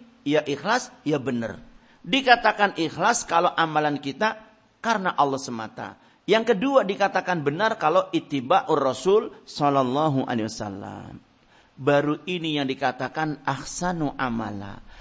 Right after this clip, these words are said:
Makanya amalan yang paling baik dari umat ini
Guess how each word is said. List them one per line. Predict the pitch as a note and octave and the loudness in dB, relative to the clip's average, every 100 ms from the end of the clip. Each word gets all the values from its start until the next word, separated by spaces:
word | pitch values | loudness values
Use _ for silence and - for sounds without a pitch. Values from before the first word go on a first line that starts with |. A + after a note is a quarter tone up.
| - - | -20 -4
Makanya | G#3+ B3 B3 C4 B3 B3 | 6 6 6 2 2 2
amalan | B3 A#3+ B3 A#3+ | 2 6 4 4
yang | A#3 A#3 | 0 -2
paling | A3+ A#3 A#3 G#3+ | 2 2 2 2
baik | A#3+ A#3+ G3+ | 2 2 2
dari | A#3 A3 | 2 2
umat | A#3 A3+ A#3 | -2 0 0
ini | A#3 B3+ | 0 -6